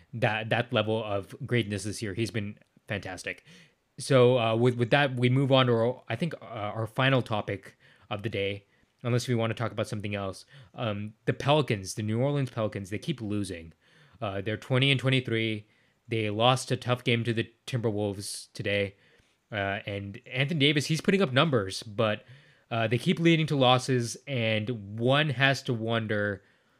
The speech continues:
is Anthony Davis on the trading block or not?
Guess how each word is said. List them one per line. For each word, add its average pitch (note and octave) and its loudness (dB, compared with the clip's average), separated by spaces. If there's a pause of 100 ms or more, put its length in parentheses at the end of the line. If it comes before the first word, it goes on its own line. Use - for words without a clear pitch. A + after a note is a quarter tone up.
(960)
is D3+ 6
Anthony C#3 0
Davis B2+ 4
on A#2+ -2
the B2 2
trading A#2 -2
block A2+ 0
or A2+ -4
not? F#2+ -8